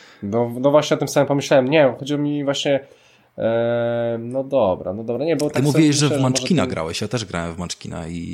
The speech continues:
Speaker 2: i to nawet w sumie nie pięć minut.
Speaker 1: E, no, ja grałem w Munchkina. Grałem w Munchkina, ale chyba już nie zagram.
Speaker 2: No,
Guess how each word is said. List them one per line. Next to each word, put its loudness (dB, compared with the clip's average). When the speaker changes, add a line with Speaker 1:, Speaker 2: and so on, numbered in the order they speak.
Speaker 2:
i -10
to -6
nawet -2
w -14
sumie -4
nie -4
pięć -8
minut. -8
Speaker 1:
E, 2
no, 0
ja 0
grałem 4
w -2
Munchkina. -2
Grałem 4
w 2
Munchkina, 0
ale 2
chyba 0
już 0
nie 0
zagram. 0
Speaker 2:
No, 2